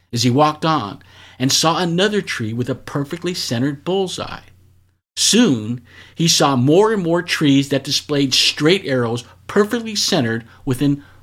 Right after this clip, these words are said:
round targets. Perfect bullseyes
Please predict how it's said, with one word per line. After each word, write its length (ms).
round 480
targets. 600
Perfect 560
bullseyes 760